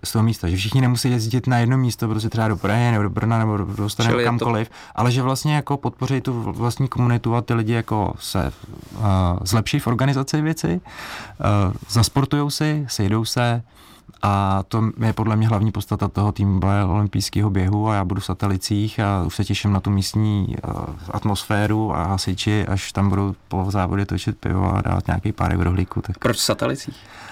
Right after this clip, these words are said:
Speaker 1: Eh, já bydlím na Černém Mostě, mám to vlastně přes
Speaker 2: Jasně.
Speaker 1: pole, takže já jsem tam byl loni a vlastně jsem tam byl tak trochu inkognito. Teď, co oni věděli, jako, že tam někdo přijde, ale nevěděli kdo, tak já jsem tam jako tak seděl a pak mě poznali asi jako po půl hodině. A říkali: "Ježišmarja, my jsme vás nepoznali." A říkám: "To je v pohodě."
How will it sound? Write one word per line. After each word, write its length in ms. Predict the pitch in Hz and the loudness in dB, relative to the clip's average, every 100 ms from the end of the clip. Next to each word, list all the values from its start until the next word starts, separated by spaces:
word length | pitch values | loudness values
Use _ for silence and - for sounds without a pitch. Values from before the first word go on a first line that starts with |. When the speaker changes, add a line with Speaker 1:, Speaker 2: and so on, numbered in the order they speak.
| - | -10
Speaker 1:
Eh, 160 | - 90 | 0 4
já 100 | 98 | 4
bydlím 220 | 113 147 | 4 2
na 80 | 160 | 2
Černém 260 | 151 160 160 | 2 4 4
Mostě, 280 | 139 - | 2 2
mám 120 | 120 113 | 2 4
to 80 | |
vlastně 260 | 123 123 135 | 2 2 0
přes 180 | - 107 | 2 0
Speaker 2:
Jasně. 160 | 107 | 4
Speaker 1:
pole, 240 | 110 98 95 117 - | 4 4 0 -4 -4
takže 200 | 101 107 | -2 0
já 80 | 104 | 2
jsem 160 | 113 | 2
tam 160 | 110 113 | 2 2
byl 180 | 117 120 | 2 2
loni 440 | 117 107 98 90 | 2 2 2 -2
a 380 | - 95 95 92 - - - | -2 0 2 0 -4 -16 -4
vlastně 220 | 104 113 | -2 0
jsem 80 | 123 | 2
tam 120 | 127 | 2
byl 80 | 127 | 2
tak 120 | 139 | 2
trochu 200 | 135 131 | 0 2
inkognito. 640 | 147 127 127 123 - 85 90 - | 2 2 2 0 0 -2 -2 -4
Teď, 160 | 104 98 | -4 -2
co 120 | 104 | 0
oni 120 | 113 | 0
věděli, 280 | 120 107 110 | 2 0 0
jako, 120 | 104 | -2
že 60 | 113 | -2
tam 140 | 117 | 0
někdo 200 | 110 110 | 2 0
přijde, 280 | 120 - 104 | -2 -2 0
ale 80 | 107 | 2
nevěděli 340 | 104 104 123 | 2 0 0
kdo, 140 | 135 113 | 0 0
tak 160 | 95 | 0
já 100 | 104 | -2
jsem 100 | 101 | 0
tam 80 | 107 | 0
jako 180 | 107 104 | 0 0
tak 160 | 135 - | -2 0
seděl 280 | 113 101 | 0 2
a 40 | - | 0
pak 180 | 104 95 | 0 0
mě 100 | 110 | 0
poznali 340 | 113 101 104 | 0 2 2
asi 160 | 101 107 | 2 0
jako 160 | 117 | 0
po 140 | 107 101 | 0 0
půl 220 | 123 123 | 2 2
hodině. 440 | 120 104 101 87 - - - - - - - | 2 2 2 0 -2 -14 -20 -20 -20 -10 2
A 60 | |
říkali: 240 | 104 104 101 | 2 2 0
"Ježišmarja, 580 | 104 110 - 117 113 113 | 2 0 2 2 2 2
my 80 | |
jsme 140 | 113 120 | 2 2
vás 120 | 113 | 2
nepoznali." 480 | 113 - 117 127 104 | 0 0 0 0 0
A 40 | |
říkám: 180 | 101 - | -2 -2
"To 280 | - 113 - | 0 2 2
je 60 | |
v 60 | 123 | 0
pohodě." 400 | - 101 127 95 | 0 0 0 -2